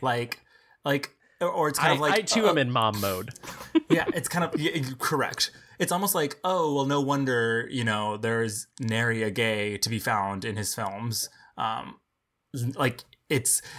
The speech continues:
Speaker 1: and I keep thinking about that. Like, you know, he writes about, like, these, uh, we'll get to this,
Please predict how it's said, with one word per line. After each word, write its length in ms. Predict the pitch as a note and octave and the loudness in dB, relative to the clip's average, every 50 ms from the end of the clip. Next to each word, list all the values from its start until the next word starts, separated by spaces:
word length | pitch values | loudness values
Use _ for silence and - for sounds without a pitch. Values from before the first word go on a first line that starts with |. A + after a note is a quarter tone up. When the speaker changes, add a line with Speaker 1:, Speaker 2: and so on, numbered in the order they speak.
| - | -4
Speaker 1:
and 200 | - C#3+ D3 - - - | 0 0 0 0 0 0
I 120 | C#3 C#3+ | 0 0
keep 220 | C#3 - F#3 F3 - | 0 0 -4 -4 -2
thinking 320 | - D3 C#3+ E3 D#3+ C#3+ | -2 -2 -2 0 0 0
about 240 | B2 A2 G2+ F#2+ - | 2 2 2 0 0
that. 180 | A2 G#2 G#2+ | -2 -2 0
Like, 200 | A#2+ A2+ A2+ G#2+ | 0 -2 -2 0
you 80 | B2 B2 | 0 0
know, 260 | B2 A#2+ A#2+ B2 A#2 - _ - - _ _ _ _ _ _ _ _ _ _ _ _ _ _ _ - - - - - | 0 0 0 -2 -4 -10 _ -20 -20 _ _ _ _ _ _ _ _ _ _ _ _ _ _ _ -20 -20 -20 -20 -16
he 240 | - - E3+ F3 E3+ | -10 -4 0 0 0
writes 340 | C#3+ D3 D#3 F3+ G3+ - - | 2 2 0 0 0 0 0
about, 460 | G3 D3 D3 C#3 C#3 C#3+ C#3+ - - | 0 2 2 2 2 0 -2 -2 -2
like, 160 | D3+ C3+ B2 | -2 0 0
these, 320 | C3 C3 B2 A#2 A#2 A#2+ - _ _ _ _ _ _ _ | 2 0 0 0 -2 -8 -12 _ _ _ _ _ _ _
uh, 160 | - A2+ - - | -6 -6 -6 -6
we'll 140 | B2+ B2 B2 | -6 -6 -2
get 180 | B2 A#2+ A2+ A2+ | -2 -2 -2 -2
to 80 | - G#2 | -4 -6
this, 440 | G2+ G2 A2 - - - - - | -4 -4 -4 -4 -4 -4 -6 -6